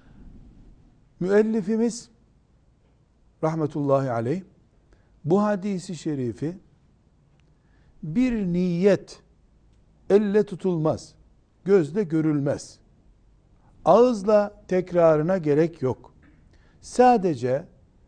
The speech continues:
kalpten geçen bir düşünce, niyet dediğimiz o. Çünkü bir Müslümanın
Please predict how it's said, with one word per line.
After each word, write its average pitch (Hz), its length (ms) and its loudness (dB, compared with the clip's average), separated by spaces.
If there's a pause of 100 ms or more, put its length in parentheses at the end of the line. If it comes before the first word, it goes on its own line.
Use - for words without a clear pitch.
(420)
kalpten 214 840 0
geçen 175 600 -2
bir 170 320 -6
düşünce, 143 580 -6 (300)
niyet 190 320 0
dediğimiz 165 440 -2
o. 208 140 -4 (760)
Çünkü 180 420 -4 (460)
bir 175 140 2
Müslümanın 180 680 -2